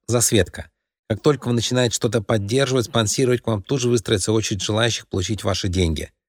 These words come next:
Но очевидно, плюсы перевешивают минусы. Два главных инструмента построения бренда. Первое. Что и как вы говорите. Это ваше сообщение,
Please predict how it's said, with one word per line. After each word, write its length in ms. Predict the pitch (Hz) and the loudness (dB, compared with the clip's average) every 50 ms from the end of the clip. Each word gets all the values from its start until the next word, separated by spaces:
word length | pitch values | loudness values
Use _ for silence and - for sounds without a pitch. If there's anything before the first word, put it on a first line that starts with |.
| _ _ _ _ _ _ - | _ _ _ _ _ _ -2
Но 140 | 107 120 | 0 0
очевидно, 640 | 120 110 - - 117 110 104 95 82 73 76 73 - _ _ _ _ _ _ | 0 0 0 0 0 0 2 0 0 -2 -4 -8 -10 _ _ _ _ _ _
плюсы 460 | - 104 127 143 - - 110 - - _ _ _ _ _ | 0 2 2 2 2 0 -2 -2 -4 _ _ _ _ _
перевешивают 600 | 120 107 104 101 110 110 98 - 104 95 87 - | 0 2 4 4 4 4 2 0 -2 -2 -2 -2
минусы. 460 | 92 87 80 76 73 - - 73 - - _ _ _ _ _ _ _ _ _ _ _ _ - | -2 -2 -2 -2 -4 -4 -6 -8 -10 -16 _ _ _ _ _ _ _ _ _ _ _ _ -4
Два 260 | 110 101 139 151 135 | 0 4 4 4 4
главных 440 | 120 131 143 151 165 170 160 - - | 4 4 4 4 4 4 2 2 0
инструмента 500 | 147 - - 135 123 127 135 131 123 123 | 0 0 2 2 2 2 2 0 0 -2
построения 460 | 120 120 - 127 123 120 117 113 107 | -4 -2 0 2 2 4 4 4 4
бренда. 400 | 98 104 104 92 80 73 - - _ _ _ _ | 4 4 4 4 2 0 -2 -8 _ _ _ _
Первое. 460 | 131 131 120 101 85 80 73 - - _ _ _ _ _ _ | 4 4 6 6 4 2 -2 -4 -8 _ _ _ _ _ _
Что 360 | - - - - - 143 156 - | -10 -8 -4 0 0 2 2 0
и 200 | - - 135 117 | 0 -4 -4 0
как 280 | - 117 113 104 - | 2 2 2 2 2
вы 80 | 117 107 | 0 2
говорите. 600 | 101 101 95 101 95 87 80 - - - 76 - _ _ _ _ _ - | 4 4 4 6 6 4 2 -2 -4 -10 -12 -14 _ _ _ _ _ -6
Это 220 | 117 120 104 131 120 | -4 0 0 2 2
ваше 220 | 127 131 120 - | 2 2 2 2
сообщение, 640 | - - 110 98 - - - 98 82 78 71 - | 2 2 0 0 0 0 0 0 0 0 -2 -6